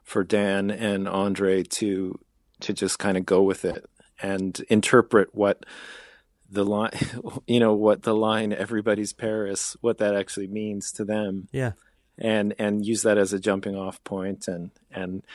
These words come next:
Speaker 1: they did so. It's marvelous. I mean, <laughs> for me, for me, they're, they're both amazing. They're both incredible songwriters. And, uh, I was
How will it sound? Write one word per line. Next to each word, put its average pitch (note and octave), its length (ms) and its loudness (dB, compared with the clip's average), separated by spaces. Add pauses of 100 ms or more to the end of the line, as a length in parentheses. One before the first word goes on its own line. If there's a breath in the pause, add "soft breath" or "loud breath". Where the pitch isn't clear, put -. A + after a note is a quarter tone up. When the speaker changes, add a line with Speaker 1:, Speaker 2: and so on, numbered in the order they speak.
(260 loud breath)
Speaker 1:
they B2+ 160 10
did C#3+ 320 6
so. A2+ 640 2 (800)
It's A2+ 960 -4
marvelous. G2 800 -4
I F#2+ 80 -4
mean, G2 200 0
<laughs> - 0 -
for - 460 -4
me, C#3 360 -2 (380 loud breath)
for C#3+ 220 2
me, D3 460 2
they're, B2+ 400 6 (260)
they're D3 180 0
both C3+ 320 -4
amazing. G#2+ 580 -8
They're G2 100 -18
both A2+ 220 -6
incredible G#2+ 540 -6
songwriters. G2 920 -12
And, G2 460 -6 (720 loud breath)
uh, F#2+ 560 0 (100)
I G#2 160 2
was G#2 280 0